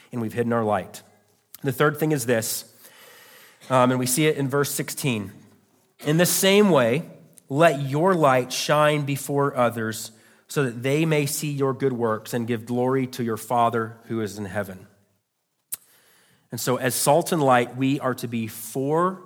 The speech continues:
the world, for God's glory. Can I just say something this morning that maybe some of us need to hear? I needed to hear it when I was studying this. We are a hopeful people.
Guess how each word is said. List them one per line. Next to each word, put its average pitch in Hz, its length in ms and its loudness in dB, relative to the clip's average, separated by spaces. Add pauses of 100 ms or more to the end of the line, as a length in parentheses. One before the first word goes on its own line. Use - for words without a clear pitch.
(120)
the 160 160 -4
world, 113 500 -2 (420)
for 139 800 0 (120)
God's 120 260 -4
glory. 107 340 -4 (240)
Can 135 140 -2
I 151 60 4
just 175 240 -4
say 165 160 0
something 175 600 -4
this 156 200 -4
morning 160 300 0
that 123 120 -2
maybe 127 240 -2
some 139 300 -4
of 143 80 -2
us 131 180 -2
need 135 160 -6
to 120 60 -6
hear? 127 340 -4
I 135 140 -2
needed 143 220 -4
to 131 60 -4
hear 135 220 -4
it 127 180 -10
when 120 120 -4
I - 20 -2
was 117 100 -6
studying 135 360 -6
this. 143 380 -6 (640)
We 175 120 4
are 180 100 8
a 131 100 4
hopeful 156 520 -4
people. 127 480 -8